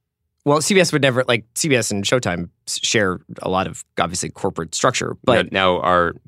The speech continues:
Speaker 2: former friend of the pod, David Nevins, former head of Showtime, has now been promoted to be head of both.
Speaker 1: There is a world in which nothing as, like, uh, <sighs> no-, no-, nothing as v-, uh, profane and sort of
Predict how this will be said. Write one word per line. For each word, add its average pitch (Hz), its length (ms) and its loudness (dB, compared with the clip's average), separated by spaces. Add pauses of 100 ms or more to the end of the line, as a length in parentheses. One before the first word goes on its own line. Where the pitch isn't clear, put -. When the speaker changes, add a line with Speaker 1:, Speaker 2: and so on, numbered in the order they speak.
(140)
Speaker 2:
former 120 340 4
friend 120 300 2
of 104 60 2
the 101 80 0
pod, 107 240 4
David 104 260 4
Nevins, 104 400 2
former 101 240 0
head 101 120 0
of 87 80 -4
Showtime, 92 440 -2
has 82 120 -4
now 87 160 2
been 82 140 2
promoted 92 420 0
to - 80 -12
be 87 100 0
head 92 100 0
of 82 80 -4
both. - 360 -6 (260)
Speaker 1:
There 202 380 2
is 190 160 6
a 175 100 6
world 175 520 4
in 160 100 2
which 156 240 0
nothing 190 340 4
as, 135 200 4
like, 120 280 0 (140)
uh, 98 300 0 (440)
<sighs> - 460 -12
no-, 143 200 2
no-, 170 160 6
nothing 180 360 4
as 131 420 2 (760)
v-, 117 1500 -10
uh, 104 180 4
profane 131 640 2
and 110 400 2
sort 107 240 -2
of 98 240 -6